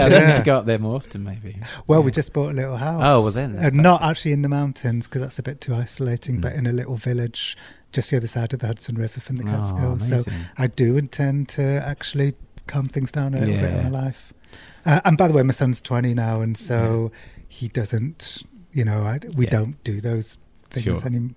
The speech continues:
Speaker 1: Yeah, yeah.
Speaker 2: Yeah.
Speaker 1: I wanna ask you about The Butterfly Effect, 'cause
Speaker 2: Sure.
Speaker 1: obviously that's your most recent kind of work. Um, and, um, I just, what, how did that come about to start with?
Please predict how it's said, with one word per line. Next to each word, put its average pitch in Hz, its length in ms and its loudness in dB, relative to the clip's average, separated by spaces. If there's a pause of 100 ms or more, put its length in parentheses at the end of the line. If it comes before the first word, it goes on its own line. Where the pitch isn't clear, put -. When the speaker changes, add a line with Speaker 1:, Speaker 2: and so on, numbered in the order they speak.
(120)
Speaker 1:
Yeah, 90 220 -2
yeah. 82 220 -6 (460)
Speaker 2:
Yeah. 110 220 -6 (800)
Speaker 1:
I 147 40 -2
wanna 170 180 6
ask 139 140 4
you 143 40 4
about 120 320 0 (140)
The - 60 -10
Butterfly 135 360 -6
Effect, - 460 -16
'cause - 80 -12
Speaker 2:
Sure. - 540 0
Speaker 1:
obviously 117 200 0
that's - 340 -6
your 98 200 0
most 92 300 -4
recent - 420 -8
kind 85 160 -6
of 87 80 -6
work. - 480 -10 (120)
Um, 90 480 -4 (640)
and, 92 440 2
um, 95 440 2 (220)
I 104 40 -8
just, 110 200 -4
what, 104 240 2 (420)
how 113 140 2
did 107 120 -2
that - 140 -4
come 95 160 -2
about 98 440 -2
to - 80 -20
start 107 300 -6
with? 101 100 -12